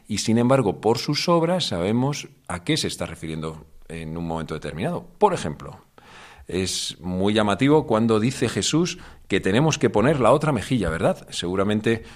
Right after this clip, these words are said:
muchas veces te ha llamado la atención y decir, "Wow, qué duro es esto, qué difícil poner la otra mejilla cuando te ataquen". Bueno, pues resulta que en una ocasión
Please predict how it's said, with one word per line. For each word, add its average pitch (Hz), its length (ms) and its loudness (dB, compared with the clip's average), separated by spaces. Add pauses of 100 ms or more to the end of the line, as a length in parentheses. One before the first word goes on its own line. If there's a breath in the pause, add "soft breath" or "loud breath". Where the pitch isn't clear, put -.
(160 loud breath)
muchas 92 240 -2
veces 104 300 0
te 110 80 2
ha 101 100 0
llamado 107 320 2
la 104 60 6
atención 101 420 0
y 110 60 2
decir, 90 320 -2
"Wow, 104 640 2
qué 104 160 -2
duro 113 500 6
es 92 140 -2
esto, 92 280 -2
qué 131 140 2
difícil 135 600 2
poner 98 420 -2
la 127 140 4
otra 135 240 4
mejilla 135 400 0
cuando 98 220 0
te 87 80 -2
ataquen". 76 340 -6 (480 loud breath)
Bueno, 147 260 4
pues - 320 -2
resulta 190 540 0
que 147 280 0
en 127 160 4
una 185 220 6
ocasión 160 720 0